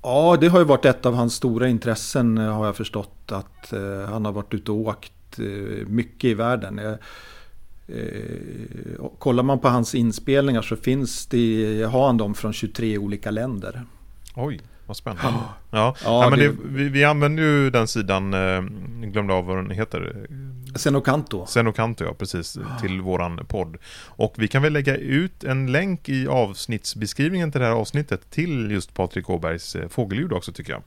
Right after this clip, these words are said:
Speaker 1: Ja, för det, det är liksom otroligt kul att botanisera
Speaker 2: Ja.
Speaker 1: i de där liksom. Och det finns ju inte bara en inspelning av en art, utan det, han har ju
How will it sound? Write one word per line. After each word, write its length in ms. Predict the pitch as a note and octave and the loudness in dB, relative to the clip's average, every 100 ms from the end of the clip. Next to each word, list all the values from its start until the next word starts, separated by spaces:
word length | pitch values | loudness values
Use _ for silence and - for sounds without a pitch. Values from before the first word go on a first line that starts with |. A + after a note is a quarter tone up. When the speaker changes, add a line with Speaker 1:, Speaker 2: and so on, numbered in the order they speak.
| - - - - - - - | -18 -20 -20 -20 -20 -20 -14
Speaker 1:
Ja, 580 | A2+ B2 C#3 D#3 A2 F#2+ D#3 | -4 0 4 6 6 2 -8
för 180 | - - | -10 -2
det, 160 | B2 D#3 | 0 4
det 240 | D#3 D#3 | 8 8
är 80 | C#3 | 8
liksom 300 | B2+ A#2 B2 | 4 0 0
otroligt 880 | A#2 - - E3+ F#3+ G#2+ A2 G#2+ - | 0 -4 -8 0 0 0 -4 -6 -6
kul 340 | - A2 A2+ | -4 -2 0
att 220 | A2+ G#2+ G#2+ | -2 -4 -4
botanisera 840 | A2+ - A2+ A2+ - C#3 A#2+ G2 - - - - | -4 -2 0 2 4 4 4 0 -6 -16 -20 -8
Speaker 2:
Ja. 200 | A#2 G#2 | -2 0
Speaker 1:
i 140 | D3+ C#3+ | 4 2
de 200 | A#2+ G2+ | 2 -4
där 160 | G2 | -6
liksom. 360 | G#2 A#2 - A2 | -8 -10 -10 -8
Och 80 | G#2 | -4
det 100 | A#2+ | -2
finns 240 | C3+ A#2+ | 0 0
ju 40 | A#2+ | 0
inte 120 | A#2+ | 2
bara 260 | A#2+ A#2 | 2 2
en 460 | C#3 C3+ A#2+ A#2 A2+ A2 - - - | 2 2 4 4 0 -4 -18 -18 -6
inspelning 680 | C3+ A2+ A2 A#2+ A2 G#2 G#2 | 0 0 2 2 2 0 0
av 360 | G#2+ G2+ G#2 G#2 - - - - - | 0 0 -4 -8 -14 -20 -20 -20 -14
en 200 | - A2+ | -4 0
art, 280 | G#2+ G#2+ - | 2 0 0
utan 280 | G#2 - G#2 | -6 -6 -6
det, 200 | G#2 G#2 | -4 -4
han 160 | A2+ A2 | -2 0
har 180 | A2+ | 0
ju 320 | G#2+ G#2+ G2+ | 0 0 -2